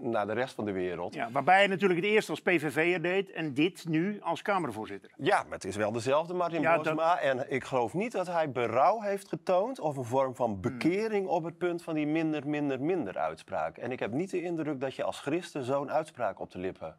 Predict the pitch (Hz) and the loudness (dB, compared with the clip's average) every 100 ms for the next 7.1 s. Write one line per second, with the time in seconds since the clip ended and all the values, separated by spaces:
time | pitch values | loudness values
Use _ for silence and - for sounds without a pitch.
0 | _ - 92 82 _ - 127 104 87 87 | _ -10 -6 -6 _ -18 -8 -6 -6 -6
1 | 87 76 76 - - - 113 - - - | -6 -6 -8 -14 -16 -6 -4 -4 -8 -20
2 | - - 202 - 156 156 220 233 233 214 | -20 -8 -6 -4 0 2 4 4 4 2
3 | 262 226 165 233 - 185 175 196 165 196 | 2 4 4 2 -4 -2 2 4 4 2
4 | 190 175 151 185 156 139 127 170 196 - | 2 2 2 2 4 2 4 2 0 0
5 | 196 175 170 170 170 170 214 277 349 311 | 4 6 6 6 6 4 2 2 2 4
6 | 247 311 311 254 147 185 214 185 160 107 | 4 4 4 2 2 0 2 2 0 -4